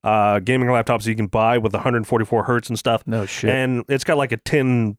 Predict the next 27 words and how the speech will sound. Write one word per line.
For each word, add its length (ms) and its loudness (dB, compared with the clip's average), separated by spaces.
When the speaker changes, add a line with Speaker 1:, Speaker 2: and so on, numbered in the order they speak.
Speaker 1:
fifty 320 0
or 80 4
ten 220 -2
sixty 280 0
in 80 4
it, 120 0
so 100 2
you're 140 2
probably 240 2
not 160 2
gonna 160 2
reach 440 2
a 80 -2
hundred 220 0
forty-four 360 2
Speaker 2:
Yeah. 40 2
Speaker 1:
hertz, 220 0
but 120 -2
it's 140 -6
still 180 0
there. 280 -4
So 260 2
the 200 0
laptops 440 2
aren't 160 0
too 120 0
bad, 400 0